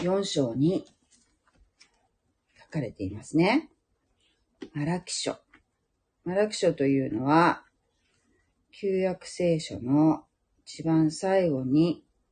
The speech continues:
ある預言書なんですけれども、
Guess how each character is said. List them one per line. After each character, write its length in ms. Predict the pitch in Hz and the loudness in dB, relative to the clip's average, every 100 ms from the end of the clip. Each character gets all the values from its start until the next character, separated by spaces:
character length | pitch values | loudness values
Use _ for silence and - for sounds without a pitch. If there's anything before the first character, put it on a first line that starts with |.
| _ _ _ _ | _ _ _ _
あ 40 | - | -4
る 340 | 160 - - _ _ _ _ _ _ _ _ _ _ _ _ _ _ _ _ | -2 -2 -4 _ _ _ _ _ _ _ _ _ _ _ _ _ _ _ _
預 120 | 143 143 | -4 0
言 260 | 147 139 | 2 2
書 180 | 139 135 | 0 -2
な 140 | 127 | -4
ん 80 | 110 | -6
で 80 | - - | -10 -16
す 120 | - | -16
け 140 | - | -12
れ 100 | 78 | -12
ど 100 | 78 | -2
も、 360 | 123 165 190 | 2 2 2